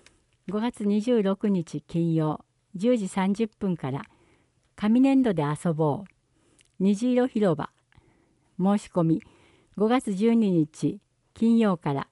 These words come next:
こねて、丸めて、伸ばして、くっつけて、指先感覚を育てる遊びです。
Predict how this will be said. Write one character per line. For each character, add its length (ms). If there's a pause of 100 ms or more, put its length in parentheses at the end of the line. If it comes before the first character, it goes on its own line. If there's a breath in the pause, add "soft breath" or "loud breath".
(840)
こ 100
ね 140
て、 320 (340)
丸 300
め 160
て、 300 (320)
伸 160
ば 140
し 100
て、 260 (100)
く 120
っ 80
つ 120
け 140
て、 160 (560 soft breath)
指 220
先 240
感 220
覚 280
を 80
育 280
て 120
る 80
遊 300
び 100
で 160
す。 220